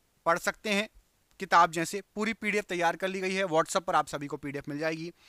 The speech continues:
दस हजार जीके एमसीक्यू हैं, सोचिए आपने दस हजार जीके एमसीक्यू लगा ली तो कितने शानदार आपके जो है जीके जीएस हो जाएगा। ये पीडीएफ़ आप जो है तीन सौ रुपये की है, लेकिन सभी को निन्यानवे रुपये में अभी दे रहे हैं। सिर्फ निन्यानवे रुपये में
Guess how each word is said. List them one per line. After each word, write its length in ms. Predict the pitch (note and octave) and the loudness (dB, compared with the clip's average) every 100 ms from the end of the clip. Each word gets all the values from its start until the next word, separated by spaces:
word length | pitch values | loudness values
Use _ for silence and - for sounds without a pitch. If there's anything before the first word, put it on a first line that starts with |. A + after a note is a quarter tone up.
| - - | -20 -4
दस 220 | C#3+ A3 | 0 0
हजार 260 | A#3 A#3 A#3 | 2 4 4
जीके 200 | G#3+ A3 | 4 -2
एमसीक्यू 500 | A3+ G#3 G3 G3+ A3+ | 0 0 -4 -6 -2
हैं, 160 | G#3 A#3 - - _ _ - | -2 -2 -14 -20 _ _ -12
सोचिए 340 | - G#3 A#3 | -4 -2 2
आपने 260 | A#3+ A3 A3 | 2 2 -2
दस 140 | G3 | -4
हजार 120 | G#3 | -2
जीके 220 | F#3+ F#3 G3 | -2 -4 -6
एमसीक्यू 300 | F#3 F3 F#3+ | -6 -6 -4
लगा 160 | D#3+ | -2
ली 80 | E3+ | -2
तो 100 | F3 | -6
कितने 280 | F3 F3 F3 | -10 -6 -4
शानदार 460 | D#3+ C#3 C#3+ D3 - | -4 -2 0 -2 -2
आपके 300 | B2+ A#2+ C3+ | -10 -10 -12
जो 100 | A#2+ | -10
है 140 | - - _ _ _ _ _ _ _ _ _ - | -12 -14 _ _ _ _ _ _ _ _ _ -8
जीके 300 | D3 F3+ F3+ | -6 -4 -2
जीएस 240 | D#3+ C#3+ | -2 -4
हो 60 | A#2 | -6
जाएगा। 300 | G2 F2 - - - - | -10 -12 -16 -20 -20 -14
ये 160 | C#3 G#3+ | -6 -4
पीडीएफ़ 320 | A#3+ A3+ A#3+ _ | -2 -4 -4 _
आप 240 | E3 G#3 E3+ | 0 0 0
जो 140 | F3 | -6
है 160 | F#3 G3+ _ _ - | -8 -10 _ _ -4
तीन 160 | G#3+ | -2
सौ 100 | B3+ | 0
रुपये 200 | B3 A3 | 0 -2
की 160 | G#3+ A#3 | -2 -2
है, 60 | A#3 | -2
लेकिन 200 | A3 G#3 | -2 -2
सभी 260 | G#3+ A3+ | -2 -2
को 120 | A3 | -2
निन्यानवे 500 | G#3+ G3 F#3+ F#3+ G#3 | -2 -2 0 0 0
रुपये 200 | G3+ F#3+ | -2 -2
में 100 | F#3 | -4
अभी 140 | E3+ E3+ | -6 -4
दे 120 | C#3+ | -4
रहे 120 | C#3 | -4
हैं। 80 | C3+ | -6
सिर्फ 240 | - A#3 | -6 -4
निन्यानवे 480 | G#3 F#3 F3 F3 F#3+ | -4 -2 0 0 -2
रुपये 220 | F3+ E3 | -4 -4
में 120 | F3 | -6